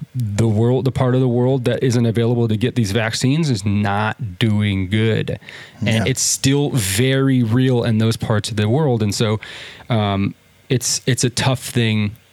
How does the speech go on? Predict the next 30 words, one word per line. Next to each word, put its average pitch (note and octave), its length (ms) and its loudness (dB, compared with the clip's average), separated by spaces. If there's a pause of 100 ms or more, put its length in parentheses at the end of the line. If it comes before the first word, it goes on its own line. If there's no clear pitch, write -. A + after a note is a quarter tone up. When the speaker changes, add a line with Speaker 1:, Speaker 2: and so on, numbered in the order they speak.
(460)
Speaker 1:
Uh, G2 500 2 (380)
it's C3+ 100 2
a C3+ 60 0
tough C#3+ 200 0
thing C3 200 2
to, B2 160 0
to - 200 -4
kinda A#2 280 0
reconcile, G#2+ 520 -2 (300)
uh, A#2 60 0
on, G2+ 580 0
on G#2 160 2
both G2 240 0
ends. G2 220 -2
But - 180 -2 (400)
switching F#3+ 400 0
gears F#3 400 2
here. C3 540 2 (340)
Speaker 2:
I've F#2+ 120 -2
got C#3 160 2
some - 120 0
good C3 160 2
news, F2+ 220 2
actually. F2 420 0 (460)
Speaker 1:
Yeah, E3 160 0
let's C3 140 -2
hear A#2 160 2
it. - 60 -8 (680)
Speaker 2:
Um, F#2+ 680 2
so, F#2+ 500 2